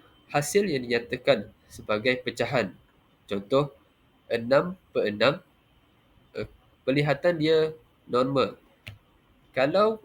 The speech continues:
enam per dua belas, penglihatan dia lemah. Semakin besar nombor kedua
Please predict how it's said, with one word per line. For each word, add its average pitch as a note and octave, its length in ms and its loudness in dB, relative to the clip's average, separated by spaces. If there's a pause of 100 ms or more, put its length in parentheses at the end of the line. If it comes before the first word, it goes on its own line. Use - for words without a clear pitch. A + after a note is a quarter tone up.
enam C#3+ 400 -2
per A#2 200 -4
dua G2+ 200 -2
belas, B2+ 400 -2 (280)
penglihatan C#3 560 -2
dia B2+ 320 2 (120)
lemah. A#2+ 320 0 (1400)
Semakin D3+ 400 0
besar D3 360 2
nombor A2+ 360 -2
kedua A2+ 480 0